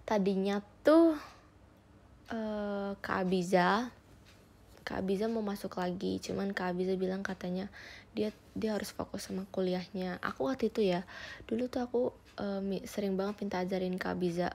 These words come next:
waktu pas aku lagi S M P. Setelah aku kenal Kak Abiza, aku minta tolong Kak Abiza, "Tolong ajarin ini," kan. Dia tuh pinter banget tau, pinter banget Kak Abiza.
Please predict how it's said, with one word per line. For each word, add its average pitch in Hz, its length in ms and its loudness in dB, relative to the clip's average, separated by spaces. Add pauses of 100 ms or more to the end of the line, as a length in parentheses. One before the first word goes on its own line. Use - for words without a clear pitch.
(140)
waktu 196 400 -6
pas - 240 -6
aku 185 240 -2
lagi 180 320 -2
S - 80 -14
M 190 160 -4
P. 190 180 -6 (460)
Setelah 196 320 0
aku 190 160 -2
kenal 180 240 0
Kak 175 160 0
Abiza, 180 400 0
aku 202 160 -2
minta 190 240 0
tolong 185 240 0
Kak 180 240 0
Abiza, 175 240 2
"Tolong 185 400 0
ajarin 180 560 -2
ini," 185 240 -2
kan. 180 400 -6 (560)
Dia - 160 -10
tuh 294 80 -6
pinter 196 320 4
banget 180 320 2
tau, 196 240 -4 (640)
pinter 202 320 0
banget 208 320 -2
Kak 208 160 2
Abiza. 202 320 2